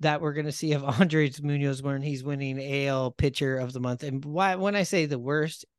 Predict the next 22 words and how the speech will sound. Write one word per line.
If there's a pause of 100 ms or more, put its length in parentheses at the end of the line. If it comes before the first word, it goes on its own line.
(320)
I
think
this
is
the
most
he's
been, (560)
you
know,
hit (480)
all (1000)
his
career
as
a
Mariner, (340)
and
yet
he's
still
being